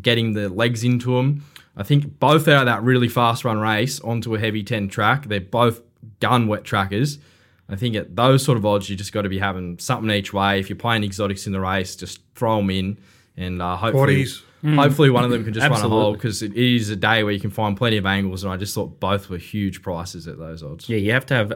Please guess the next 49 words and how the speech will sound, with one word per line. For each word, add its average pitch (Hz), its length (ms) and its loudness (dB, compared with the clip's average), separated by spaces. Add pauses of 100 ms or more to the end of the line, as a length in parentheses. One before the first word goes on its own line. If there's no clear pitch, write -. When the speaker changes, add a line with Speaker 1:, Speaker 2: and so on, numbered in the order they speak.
Speaker 3:
absolutely 120 720 -2 (340)
bugger 127 300 4
all 110 140 6
on 113 160 0
here, 113 320 0
and 101 140 -4
twenty 139 260 0
dollars 107 300 0
the 95 60 -8
slot 110 520 -4
and, 113 260 -2
uh, 113 180 -2
ninety, 113 500 0
ninety-one 113 520 -2
dollars 107 400 -4
the, 107 300 -4 (100)
the 98 80 -4
win. 101 340 -2
It's - 140 -10
just 143 140 -2
crazy. 107 340 -2
And, 107 100 -2
yeah, 117 100 2
it 107 200 -4
could 113 140 -2
set 110 180 2
up 107 140 0
a, 107 120 0 (380)
a 110 60 -10
quaddie. 113 540 2
I 120 40 -8
tell 131 160 -2
you 117 80 2
what, 110 100 2
if - 160 -4
one 139 160 0
of 139 80 4
these 107 160 2
lobs, 107 240 -4
you'll 110 100 -2
never 113 200 -2
forget 104 260 -4
it - 280 -8
for - 80 -8
the 101 80 -2
rest 104 180 -4
of 90 40 -6
your 104 120 -4
life. 117 160 -8